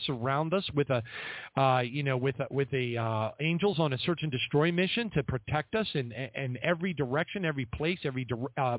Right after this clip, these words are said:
e-, everything. All parts of our lives need to be completely covered by the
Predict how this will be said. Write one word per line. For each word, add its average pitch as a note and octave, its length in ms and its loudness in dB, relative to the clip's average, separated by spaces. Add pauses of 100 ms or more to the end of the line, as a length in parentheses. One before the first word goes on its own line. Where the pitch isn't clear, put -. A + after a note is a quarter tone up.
(120)
e-, - 40 -2 (360)
everything. C4+ 520 2 (640)
All G3+ 260 6
parts A3 320 -2
of E3+ 100 -8
our F#3 140 0
lives D#3 380 -2
need D3+ 180 -6
to C#3 80 -6
be C3 140 -8
completely E3+ 520 -8 (120)
covered C3 420 -4
by A#2 480 -4 (480)
the C3+ 140 4